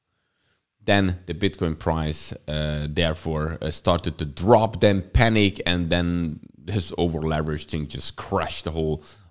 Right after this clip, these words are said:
whole, whole, uh, price and actually not just Bitcoin, but all other, uh, cryptos.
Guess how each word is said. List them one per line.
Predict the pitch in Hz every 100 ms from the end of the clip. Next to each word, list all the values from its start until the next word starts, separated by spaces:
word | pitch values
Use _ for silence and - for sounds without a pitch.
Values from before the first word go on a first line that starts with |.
| _
whole, | 82 78 57 80 - -
whole, | 87 80 80 78 85 -
uh, | 80 78 76 76
price | - 98 92 85 - -
and | 113 -
actually | 85 90 - 78
not | 82 80
just | 78 78 -
Bitcoin, | 80 - 76 73 - _ -
but | 76 -
all | 85 82
other, | - 80 78 76 80 -
uh, | 78 76 76 76 76 76 78
cryptos. | - 104 - 85 73 -